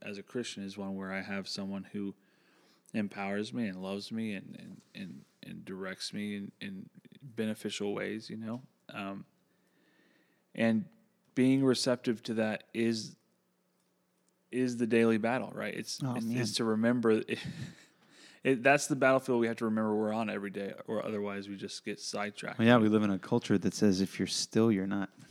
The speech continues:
Speaker 2: you're not doing enough, you know what I mean?
Speaker 1: <laughs>
Speaker 2: If you, <laughs> so, you know, we were talking, I think we were talking about this earlier, just you and me. You know, um, we're, we're a culture that's at war with rest, right? And so,
Speaker 1: Yeah.
Speaker 2: um,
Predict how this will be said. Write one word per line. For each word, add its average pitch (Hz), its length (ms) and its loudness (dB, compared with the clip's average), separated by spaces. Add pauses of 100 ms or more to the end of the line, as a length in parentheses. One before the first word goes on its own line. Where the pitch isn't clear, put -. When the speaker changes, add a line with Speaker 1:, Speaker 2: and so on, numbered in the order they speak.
(640)
Speaker 2:
you're 120 100 4
not 113 120 4
doing 127 260 12
enough, 107 300 6
you 113 80 4
know 107 60 4
what 104 80 6
I 104 40 2
mean? 117 540 0
Speaker 1:
<laughs> - 20 -20
Speaker 2:
If - 20 -8
you, 110 280 2 (640)
<laughs> 160 220 -12
so, 110 440 8 (1200)
you 123 80 4
know, 117 60 10
we 120 60 10
were 110 60 8
talking, 113 180 2
I - 20 0
think 110 100 2
we 107 40 4
were 101 40 0
talking 110 160 2
about 104 140 2
this 101 160 -4
earlier, 113 200 2
just 101 220 -4
you 107 60 0
and 107 80 -2
me. 117 120 -4 (360)
You 113 100 -2
know, 104 180 2
um, 104 320 0 (920)
we're, 113 420 4
we're 120 180 4
a 113 40 4
culture 139 300 4
that's 113 160 4
at 104 80 4
war 113 160 8
with 110 160 6
rest, 113 420 2
right? 117 300 2
And 110 180 -4
so, 120 320 6
Speaker 1:
Yeah. 101 220 -2 (240)
Speaker 2:
um, 110 520 4